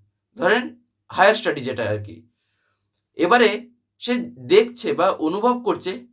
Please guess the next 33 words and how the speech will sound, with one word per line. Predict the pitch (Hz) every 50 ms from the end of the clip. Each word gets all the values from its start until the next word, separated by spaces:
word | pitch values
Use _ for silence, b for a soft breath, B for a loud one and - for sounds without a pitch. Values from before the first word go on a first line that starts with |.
| _ _ _ _ _
যে | - - - - - _
এটা | - 147 147 147 147 208 208 190 170 180 208 240 - - _ _ _ _ _ _ _ _
আমার | - 123 135 147 165 180 165 -
দ্বারা | 208 214 226 226
মনে | 214 175 151 151 165 196
হচ্ছে | 208 233 240 240 - - 180 190 214 - - _ _ _ _ _
এই | - 156 175 220 240
জায়গাটা | 233 247 240 214 180 165 156 - 190 220 247 - _ _ _ _ _ _ _
বা | 156 175
এই | - 156 175 220 233
সাবজেক্টটায় | - 208 185 170 - 131 143 160 156 - _ 185 202 226 214
যদি | 143 156 160 165 190
আমি | 196 196 202 208
এখন | 196 - - 214 202 196 190 190 b b b b b b b _ _ _
অনার্সে | 131 147 165 180 185 180 - 196 180
বা | 165 196 180
সেরকম | - 190 170 175 185 190
যদি | 185 185 185
ইয়ে | 180 180
করি, | - 156 156 175 214 240 240 - _ _ _ _
তাহলে | 147 - 107
এটা | - 156 151 170 170
আমার | - - 170 175 165
দ্বারা | 175 170 151 139
হবে | 127 117
না। | 107 101 101 101 104
আরেকটা | 143 165 208 240 240 240 262 254
সাবজেক্ট | 247 233 220 190 - 180 175 156
যেটা | 143 160 160 190 190
আমার | 190 196 202 -
এটা | - - 190
ভাল | - - - 113 117 135 160 190
লাগে, | 214 165 147 160 185 -